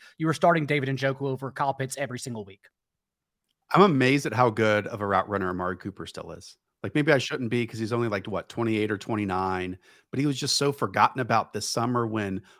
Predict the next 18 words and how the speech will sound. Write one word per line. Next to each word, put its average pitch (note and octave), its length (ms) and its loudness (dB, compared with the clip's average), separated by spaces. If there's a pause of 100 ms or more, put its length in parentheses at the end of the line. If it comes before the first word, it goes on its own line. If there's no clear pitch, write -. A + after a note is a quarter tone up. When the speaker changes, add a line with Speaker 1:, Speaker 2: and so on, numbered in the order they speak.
Speaker 2:
all A#2 140 4
the A2+ 120 -2
free A2+ 200 -2
agent A2 200 -4
wide A2 80 0
receivers G#2 340 -4
are A2 60 -6
getting F#2+ 240 -4
paid G#2 320 -4
and F#2+ 100 -4
they G#2 60 0
have G#2 140 -2
such - 300 0
a A2 40 -4
deal G2+ 320 -2
on F#2+ 80 -2
their F2 140 -6
hands. F2 420 -8